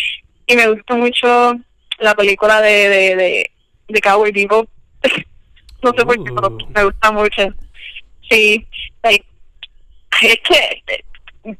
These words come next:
Speaker 1: véanla y solamente vean esa animación. Solamente con eso nomás, como que es una película bien cool. Ah,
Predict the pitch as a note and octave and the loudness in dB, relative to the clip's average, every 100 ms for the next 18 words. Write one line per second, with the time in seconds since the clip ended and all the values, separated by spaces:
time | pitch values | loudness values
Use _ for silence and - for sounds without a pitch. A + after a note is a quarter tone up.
0 | - C#4 E4+ D#4+ A#3 G#3+ G#3 A#3+ A#3 B3 | -4 2 4 4 4 4 4 2 4 4
1 | C4+ C#4 C4+ C4 C4+ B3+ B3+ B3+ B3 A3 | 4 4 4 4 4 4 4 2 0 0
2 | C4 C#4+ E4 D#4+ D4+ C#4+ D4 D4+ C4+ B3+ | 2 2 2 2 2 4 2 2 2 4
3 | B3+ B3+ A3+ G#3+ G3+ A3 A#3 A#3 A#3+ A#3 | 2 2 2 2 2 2 2 2 4 2
4 | A#3 A3+ A3+ A#3 A#3 A3+ - - F#3 F#3 | 2 2 2 0 0 -4 -4 -2 0 0